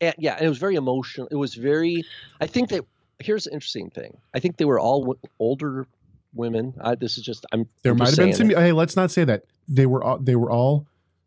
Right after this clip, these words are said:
Speaker 2: young ladies.
Speaker 1: Okay, but they're,
Speaker 2: <laughs>
Speaker 1: what, the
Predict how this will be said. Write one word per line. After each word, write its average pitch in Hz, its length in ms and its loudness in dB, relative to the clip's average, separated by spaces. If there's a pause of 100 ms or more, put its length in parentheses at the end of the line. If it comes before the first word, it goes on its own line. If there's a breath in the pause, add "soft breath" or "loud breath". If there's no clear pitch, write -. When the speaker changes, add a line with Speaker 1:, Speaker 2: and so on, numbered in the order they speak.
(340)
Speaker 2:
young 113 340 2
ladies. 90 580 -2 (600)
Speaker 1:
Okay, 117 260 -2
but 95 240 0
they're, 98 460 2 (100)
Speaker 2:
<laughs> 156 80 -6
Speaker 1:
what, 113 200 0 (100)
the 113 120 -2